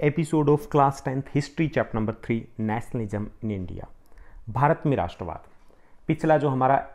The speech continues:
एपिसोड था वो इंट्रोडक्टरी एपिसोड था, इसमें हमने बात की थी उस ep-, उस एपिसोड में हमने बात की थी हम क्या पढ़ने वाले हैं। हमने बात की थी नेशनलिज्म है क्या, यानी इस चैप्टर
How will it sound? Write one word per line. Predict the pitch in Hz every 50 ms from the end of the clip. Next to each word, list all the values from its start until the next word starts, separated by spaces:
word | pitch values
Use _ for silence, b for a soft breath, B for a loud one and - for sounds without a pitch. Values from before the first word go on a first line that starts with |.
| - 131
एपिसोड | 127 127 - 147 - 139 135 131 135 - 135
था | 135
वो | 131 139 147 - 135
इंट्रोडक्टरी | 131 131 - 143 131 127 127 - - - 156 160 135
एपिसोड | 120 120 - 117 - 123 113 110 - -
था, | 123
इसमें | 123 120 - - 131 123
हमने | 120 123 123 123 123 127 127 110 98
बात | 107 107 120 135 - -
की | - 113
थी | 107 - 107
उस | 107 104 - -
ep-, | 107 95 - - - - -
उस | 113 110 107 - -
एपिसोड | 113 120 123 - 143 - 117 101 87 98
में | 101 104 B B B B B
हमने | - 139 143 147
बात | 135 135 135 - -
की | 147
थी | 139 147
हम | 151 151 147 - -
क्या | 127 117 123
पढ़ने | - - 110 98 92 95 92
वाले | 87 85 82 85 -
हैं। | 85 82 - - - - _ - b b b b b b b b
हमने | 135 139 160 170
बात | 165 147 151 151 - -
की | 156
थी | 147 - 170
नेशनलिज्म | 147 123 127 135 - - 143 135 120 113 135 135 - - - -
है | 127 127
क्या, | 127 - 127 120
यानी | 123 123 120 120 127 135
इस | 127 - -
चैप्टर | 120 104 - - - 107